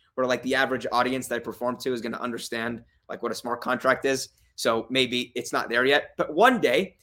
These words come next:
you might see, you know, magicians using N F Ts in a magic trick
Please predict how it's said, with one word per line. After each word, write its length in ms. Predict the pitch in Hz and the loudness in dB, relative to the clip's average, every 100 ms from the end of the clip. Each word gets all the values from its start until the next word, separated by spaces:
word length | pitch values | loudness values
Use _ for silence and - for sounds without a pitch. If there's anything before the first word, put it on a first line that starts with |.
| _ | _
you 180 | 135 190 | -2 0
might 220 | 185 185 | 2 0
see, 400 | - 123 139 156 - | -2 -2 -4 -6 -8
you 120 | 127 | -4
know, 120 | 127 | -2
magicians 580 | 131 123 156 143 131 113 _ _ | -4 -4 -4 -2 -6 -8 _ _
using 380 | 127 160 156 143 | -4 0 0 0
N 100 | 143 | 0
F 120 | 135 | -2
Ts 280 | - 170 139 | 0 0 0
in 100 | 127 | 0
a 40 | |
magic 300 | 123 170 143 | 0 0 -2
trick 400 | - 113 123 - | -4 -6 -6 -8